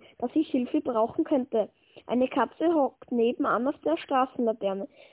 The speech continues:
schlägt ihre Pfote a-, und trottelt davon. Ob ich Mama erzählen soll, dass Paul sie mit einer streunenden Katze verwechselt hat?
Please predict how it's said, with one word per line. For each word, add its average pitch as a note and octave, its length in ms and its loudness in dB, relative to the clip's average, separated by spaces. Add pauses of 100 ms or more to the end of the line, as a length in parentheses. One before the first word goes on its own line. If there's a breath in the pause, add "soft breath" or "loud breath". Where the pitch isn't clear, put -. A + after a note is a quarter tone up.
schlägt - 400 -4
ihre A#3+ 260 0
Pfote - 480 -2 (100)
a-, A#3 140 -2 (200)
und C#4 320 0
trottelt C4 400 -4
davon. A#3 420 0 (540 loud breath)
Ob - 180 0
ich C4+ 160 -4
Mama B3+ 260 2
erzählen A#3 500 0
soll, C4+ 140 0
dass F4+ 120 0 (120)
Paul A#3 400 0
sie C4+ 180 -2
mit C4 220 -2
einer A#3+ 280 0
streunenden A#3+ 800 -4
Katze C#4 420 -2
verwechselt A#3+ 580 -4
hat? E4+ 140 2